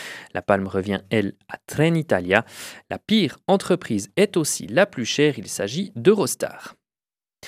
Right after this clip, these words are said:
Niveau d'alerte élevé pour l'armée taïwanaise. Le gouvernement de l'île annonce cette mesure après l'imposition de vastes restrictions aériennes au large de sa côte est par la Chine.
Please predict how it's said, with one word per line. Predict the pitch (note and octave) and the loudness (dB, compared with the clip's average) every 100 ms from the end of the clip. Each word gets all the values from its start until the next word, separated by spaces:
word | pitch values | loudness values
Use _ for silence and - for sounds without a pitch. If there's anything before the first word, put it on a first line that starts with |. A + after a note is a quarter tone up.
| - - - - | -18 -18 -20 -4
Niveau | C3+ F#3+ F#3 | 2 4 4
d'alerte | D#3 D#3 F3 - - | 6 6 4 0 2
élevé | F#3 F#3 E3 D#3+ | 2 4 2 2
pour | D#3 C3 | 2 0
l'armée | A#2+ G#2+ C3 D#3 | 0 0 -2 0
taïwanaise. | F3 E3+ D3+ C#3 C3+ A#2+ A2 A2 | 2 4 4 4 4 2 0 0
Le | A2 B2 | 0 0
gouvernement | A#2+ A2 A2 A2 | 2 0 2 0
de | G#2 | 0
l'île | G#2 G#2 | 0 0
annonce | G2+ A2+ B2 | 0 -2 -2
cette | - G2 - | -2 -2 0
mesure | A#2+ C3 D#3+ A#2+ | 0 2 0 0
après | - - A2+ | -6 -2 0
l'imposition | G2+ A2+ - A#2 A2 C3 - D#3+ D#3 | 2 0 2 0 2 -2 0 0 0
de | B2 G#2 | 0 2
vastes | F#2+ G#2 C#3+ - - | 2 4 4 4 -8
restrictions | G#2 D3 - - - D3+ B2 | -2 -2 -2 -6 -4 0 2
aériennes | G#2 A2 D3 C#3+ | 2 0 0 0
au | |
large | G#2+ G2+ - G2 | 0 -2 -4 -8
de | F#2 | -6
sa | F#2+ G2 | -6 -6
côte | - F#2+ - | -4 -6 -4
est | G#2+ - | -8 -4
par | G2 | -6
la | - | -6
Chine. | - - A#2 B2 | -6 0 2 2